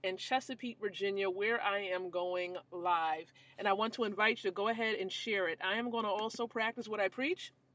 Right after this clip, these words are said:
and I am going to share it as well. So let me go ahead and do that right now.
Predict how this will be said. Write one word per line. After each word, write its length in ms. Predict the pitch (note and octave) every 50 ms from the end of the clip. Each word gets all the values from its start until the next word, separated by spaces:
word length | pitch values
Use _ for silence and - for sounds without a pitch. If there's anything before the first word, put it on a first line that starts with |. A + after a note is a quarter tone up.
| _ _ _ _ _ _ - - - -
and 280 | G3+ G3 G3 G3 G3 G3 -
I 200 | - F#3 G3+ A#3
am 180 | A#3 A3 G#3+ G#3+
going 260 | G3+ G3+ G#3 G#3 G#3
to 120 | G#3 - F#3+
share 400 | - - - G#3+ G#3 G3+ G3+ G3
it 100 | G3 -
as 220 | - E3+ E3+ D#3+ E3 E3
well. 420 | E3 E3+ F3 F3+ F#3+ B3+ G4+ A4+ _ _ _ _ _ - - - - - - _
So 120 | - - G3
let 140 | G3 G3+
me 80 | A3+ A3+
go 160 | A3+ G#3+ G#3
ahead 260 | A3 A3 A3 G#3+ G3+
and 140 | G3 F#3+ F#3
do 180 | E3+ F#3+ G3+ G#3
that 240 | G#3 G#3 G3+ G3 F#3
right 380 | E3+ E3+ F3+ F#3 G3 F#3+ F#3 F3+
now. 400 | F3 F3+ F#3 F3+ F3+ F#3+ A3 D4+